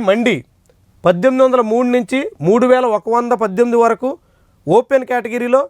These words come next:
ఆ ర్యాంకులకి సీట్ వచ్చింది. ఈడబ్ల్యూఎస్ కోటాలో మూడు వందల ముప్పై నుంచి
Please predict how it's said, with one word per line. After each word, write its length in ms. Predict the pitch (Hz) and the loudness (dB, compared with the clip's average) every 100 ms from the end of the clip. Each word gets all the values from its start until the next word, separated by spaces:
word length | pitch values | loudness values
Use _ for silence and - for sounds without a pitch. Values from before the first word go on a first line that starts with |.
| _ _ _ _ _ _ _ - 180 | _ _ _ _ _ _ _ -2 2
ఆ 20 | 202 | 2
ర్యాంకులకి 440 | 214 233 240 226 269 - | 0 -2 -6 -6 -8 -8
సీట్ 180 | 214 214 | -4 -4
వచ్చింది. 280 | - 127 104 _ _ - | -4 -10 -12 _ _ -2
ఈడబ్ల్యూఎస్ 460 | 226 254 254 247 - | 0 0 -2 -6 -4
కోటాలో 340 | 240 233 240 254 214 | -8 -6 -6 -4 -4
మూడు 120 | 233 | -4
వందల 140 | 233 220 | -4 -6
ముప్పై 220 | 208 - 240 | -6 -4 -4
నుంచి 160 | 240 | -4